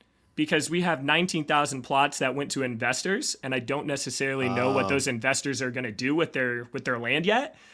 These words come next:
Speaker 1: Like, they could, they haven't sold any of it, right? Like, you can see the wallet addresses, uh, on C N F T and Open C N F T, and they haven't really sold any of it yet.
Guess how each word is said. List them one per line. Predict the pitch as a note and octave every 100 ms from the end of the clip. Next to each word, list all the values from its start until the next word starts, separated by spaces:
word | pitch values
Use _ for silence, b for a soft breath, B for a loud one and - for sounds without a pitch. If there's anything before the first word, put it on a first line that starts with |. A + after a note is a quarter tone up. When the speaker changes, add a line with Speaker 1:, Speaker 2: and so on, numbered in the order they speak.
| b
Speaker 1:
Like, | C3+ C#3
they | E3
could, | F3+ D#3+ A#2+ -
they | D#3
haven't | F#3+ G3+ E3
sold | A3 C4 D#3+
any | C#3
of | B2+
it, | A#2+ -
right? | C3 C3+ G#3+
Like, | E3+ C#3
you | E3+
can | F#3 E3+
see | - G3
the | D#3+
wallet | C#3 D3 E3+ D#3+
addresses, | D3+ E3 E3 F3+ F#3 G3 G3+ b b b -
uh, | C#3 C3+ C3 -
on | C#3+ C#3
C | B2 F3
N | E3+
F | D#3
T | - F3 B3
and | G3 D3+
Open | D3+ D3 D#3
C | D#3
N | D3+
F | D3
T, | - F3 C4 b b
and | D3
they | F3+
haven't | A#3+ C4
really | A#3+ F#3
sold | - G3 A#3+
any | C#3+ C3+
of | A#2
it | A2
yet. | A#2+ G#2